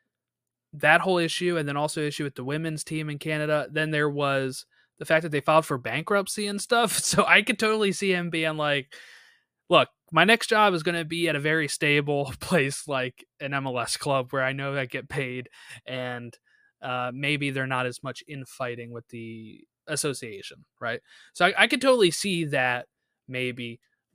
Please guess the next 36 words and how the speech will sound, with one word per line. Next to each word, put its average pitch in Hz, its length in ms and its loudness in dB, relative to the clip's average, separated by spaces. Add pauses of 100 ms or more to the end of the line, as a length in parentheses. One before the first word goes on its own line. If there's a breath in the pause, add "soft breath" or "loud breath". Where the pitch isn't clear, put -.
(120)
But, 127 380 0
uh, 127 380 0
yeah, 180 300 0
I 131 120 -6
mean, 139 140 -4
I, 123 280 -4
I'm 180 160 4
kind 233 160 6
of 202 80 2
excited 170 440 4
to 151 80 -6
see 156 260 0
what 147 180 -2
he 156 100 -6
can 151 200 -6
do 151 120 -2
with 143 180 -2
Toronto, 139 760 -2
but 139 160 -4 (540)
I'm 151 260 -12
kinda 165 260 -2
disappointed 151 680 -2
that 147 120 -2
we're 143 120 -4
only 147 160 -4
gonna 135 140 -4
see 139 200 -6
that 131 180 -4
for, 135 120 -8
like, 123 200 -8
three 143 220 -8
weeks, 180 380 -8
and 131 120 -6
then 135 160 -4
it'll 123 260 -6
be, 120 360 -10